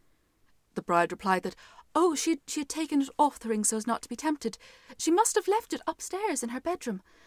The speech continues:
She would fetch it in the morning." And when morning came, Bluebeard asked his wife, "Wife, where is the smallest key?" And knowing she had no other option, slowly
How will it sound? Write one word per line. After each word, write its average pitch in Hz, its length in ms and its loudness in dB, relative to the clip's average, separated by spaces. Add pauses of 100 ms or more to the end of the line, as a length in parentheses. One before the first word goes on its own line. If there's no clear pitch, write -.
(120)
She - 120 2
would 466 100 12
fetch 466 260 2
it - 80 -6
in 294 80 2
the 277 60 4
morning." 254 460 -2 (1160)
And 180 160 -4
when 185 120 -2
morning 214 360 -2
came, 226 440 -4 (580)
Bluebeard 170 380 0
asked 180 280 2
his 170 120 -10
wife, 196 480 -8 (800)
"Wife, - 640 2 (720)
where 175 460 4
is - 240 -2
the 160 80 -6
smallest 165 680 2
key?" 208 480 -10 (1400)
And 180 200 -4
knowing 202 300 -2
she 196 140 -6
had 180 140 -6
no 190 200 -2
other 180 320 -6
option, 208 420 -8 (1200)
slowly 233 680 0